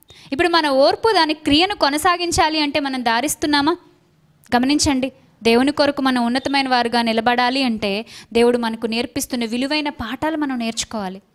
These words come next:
డిఎల్ మూడీ అని ఒక గొప్ప ఎవాంజలిస్ట్, అమెరికన్ ఎవాంజలిస్ట్, మీ అందరూ తెలిసే ఉం-, తెలిసే ఉంటుంది ఆయన గురించి మీకు. చాలా గొప్ప సేవ చేశాడు,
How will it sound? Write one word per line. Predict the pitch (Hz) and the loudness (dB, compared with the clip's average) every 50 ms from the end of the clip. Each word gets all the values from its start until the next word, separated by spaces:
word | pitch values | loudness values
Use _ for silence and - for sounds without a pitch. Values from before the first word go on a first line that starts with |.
| _ - - - _ 240 | _ -20 -20 -16 _ -2
డిఎల్ | 226 269 285 320 320 | 0 2 2 2 2
మూడీ | 294 294 294 311 311 330 | 2 2 2 4 2 2
అని | 302 277 277 302 311 262 - - - - 240 | 0 0 0 0 -2 -2 -6 -10 -10 -8 -6
ఒక | 233 247 | -6 -4
గొప్ప | 220 254 254 254 - - | -2 0 -2 -2 -2 -4
ఎవాంజలిస్ట్, | 302 269 262 262 277 302 277 285 247 226 233 - - - - _ _ _ - | -4 -2 -2 -2 -2 -2 -2 -4 -2 -2 -2 -2 -2 -4 -8 _ _ _ -6
అమెరికన్ | 226 254 285 302 302 311 302 | -4 -2 -2 -2 0 0 0
ఎవాంజలిస్ట్, | 277 254 247 240 240 233 226 220 220 - - 220 | 2 2 0 0 0 0 0 -2 -2 -2 -2 -2
మీ | 220 | -2
అందరూ | 214 220 233 269 285 | 0 0 0 0 0
తెలిసే | 277 262 226 220 226 294 277 | 0 2 0 0 2 0 0
ఉం-, | 262 240 226 220 208 - - _ - | 0 0 -2 -4 -6 -10 -12 _ -2
తెలిసే | 254 247 254 - 320 | -2 0 0 0 0
ఉంటుంది | 311 285 277 262 247 240 226 | 0 0 0 -2 -2 -2 0
ఆయన | 220 214 220 | 0 0 0
గురించి | 202 214 208 220 220 - 220 | -2 -2 -2 -2 -2 -4 -6
మీకు. | 208 202 - - 180 - - - - - - - 262 | -8 -10 -10 -12 -14 -16 -16 -20 -14 -8 -2 0 0
చాలా | 233 240 247 | 2 2 0
గొప్ప | 240 240 240 226 - - 349 | 0 0 0 0 0 -2 -2
సేవ | - 359 320 294 277 269 269 | 0 0 0 0 0 0 -2
చేశాడు, | 247 - 247 220 | -2 -2 -2 -2